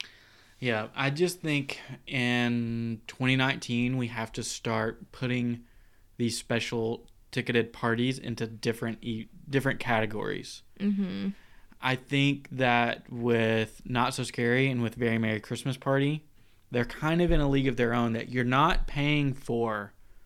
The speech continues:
Speaker 1: less crowds at that point. You're paying for the special shows and the special character experiences and the ride overlays. And crowds are kind of taken out of that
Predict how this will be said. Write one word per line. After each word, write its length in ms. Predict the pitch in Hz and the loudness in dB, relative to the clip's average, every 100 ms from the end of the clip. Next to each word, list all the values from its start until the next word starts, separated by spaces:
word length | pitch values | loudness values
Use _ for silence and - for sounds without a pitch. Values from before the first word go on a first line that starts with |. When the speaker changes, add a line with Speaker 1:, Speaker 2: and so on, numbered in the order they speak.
| - - - - - - | -20 -20 -20 -20 -20 -2
Speaker 1:
less 340 | 120 117 120 | 2 2 0
crowds 580 | - - 113 113 135 151 | -8 0 2 4 2 2
at 120 | 165 | 0
that 180 | 165 170 | 2 2
point. 320 | - 180 - | 2 2 2
You're 120 | 131 | -2
paying 440 | 127 143 147 156 156 | -2 0 2 2 2
for 160 | 139 | 2
the 100 | 127 | 2
special 460 | 117 - 123 - 110 | 0 2 0 0 -6
shows 560 | - - 120 123 143 143 | -2 2 4 6 4 2
and 120 | 120 | 0
the 60 | |
special 560 | - 120 113 120 110 - - - - | 0 -2 0 -2 -2 -6 -18 -20 -8
character 440 | - 135 131 139 | 2 2 2 2
experiences 640 | 127 - 131 127 120 127 120 | 0 0 0 0 0 0 2
and 120 | 117 | 0
the 60 | 117 | 0
ride 340 | 117 117 117 | 0 0 -2
overlays. 640 | 117 - 101 104 104 - - - - - - - - _ - | -4 -4 -4 -4 -6 -12 -18 -20 -20 -20 -20 -20 -20 _ -4
And 480 | 127 120 120 117 - _ _ - | 0 2 2 -2 -8 _ _ -14
crowds 600 | - 139 147 143 139 127 | -2 2 4 4 2 2
are 60 | 120 | 0
kind 220 | - 120 | 0 0
of 100 | 113 | 0
taken 380 | - 135 131 117 | 0 0 2 2
out 220 | 117 120 | 4 2
of 120 | 110 | 2
that 420 | 113 110 110 - | 0 0 -2 -8